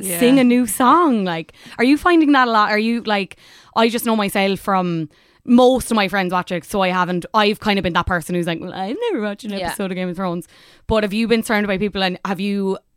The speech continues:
Speaker 2: tried to convince them? Or are you just like, "Right, it's too far gone. Like, it's season eight now and it's the last one. Like, bye,
Speaker 3: I
Speaker 2: fuck yourself."
Speaker 3: Yeah, I think it's one of those things whereby it's like you're either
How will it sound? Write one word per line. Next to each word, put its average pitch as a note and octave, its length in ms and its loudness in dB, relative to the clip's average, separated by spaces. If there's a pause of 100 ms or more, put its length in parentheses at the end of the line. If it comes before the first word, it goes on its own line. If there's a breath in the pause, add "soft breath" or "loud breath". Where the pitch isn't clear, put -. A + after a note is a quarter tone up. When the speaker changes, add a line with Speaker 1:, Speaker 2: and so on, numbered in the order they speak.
(300 loud breath)
Speaker 2:
tried G#3+ 200 2
to - 80 -12
convince A3+ 380 2
them? F#4 180 2
Or D4 40 4
are A#3 60 2
you A3+ 180 -2
just G#3+ 220 -2
like, G3 220 -2
"Right, G#3+ 200 0
it's - 120 -10
too A3 120 -2
far G3 160 0
gone. F3+ 240 2
Like, A#3 140 -2
it's A#3+ 140 -2
season A#3+ 260 2
eight G3+ 160 -2
now G3 200 0
and G3 140 -2
it's G3 120 -6
the G#3 60 -4
last F3 200 0
one. F#3 140 -4
Like, D#3 180 -6
bye, F3 180 2
Speaker 3:
I E3 120 -6
Speaker 2:
fuck F3 220 -8
yourself." E3+ 300 -10
Speaker 3:
Yeah, G3 200 0
I C4 160 -2
think A#3+ 260 -8
it's A#3 100 -14
one A3 140 -6
of G#3 60 -14
those F#3+ 180 -10
things F3+ 340 -14
whereby E3+ 360 -10
it's D#3+ 240 -16
like D#3+ 260 -12
you're F3 140 -8
either E3 320 -10